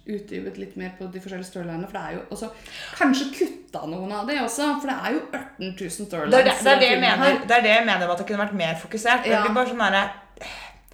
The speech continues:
Speaker 2: ok, eh, ikke sant, trenger vi Jeannie og Hannah?
Speaker 1: Det er nettopp det.
Speaker 2: Og Richie. Og ekskona til Nick.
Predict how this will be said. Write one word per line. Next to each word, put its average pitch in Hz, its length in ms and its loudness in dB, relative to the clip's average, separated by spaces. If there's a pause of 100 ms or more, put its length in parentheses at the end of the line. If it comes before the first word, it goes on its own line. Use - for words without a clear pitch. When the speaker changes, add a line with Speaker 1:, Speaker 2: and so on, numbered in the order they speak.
(1000)
Speaker 2:
ok, 226 160 -2
eh, 208 540 2
ikke 226 80 -2
sant, 233 200 -2
trenger 196 360 -4
vi 220 140 -2 (180)
Jeannie 180 560 -6
og 185 220 2
Hannah? 180 440 -2 (440)
Speaker 1:
Det - 140 -16
er - 80 -14
nettopp - 300 -16
det. 262 160 -6 (320)
Speaker 2:
Og 214 360 8
Richie. 226 440 2 (1400)
Og 220 640 6
ekskona - 680 0
til 220 180 0
Nick. - 500 -2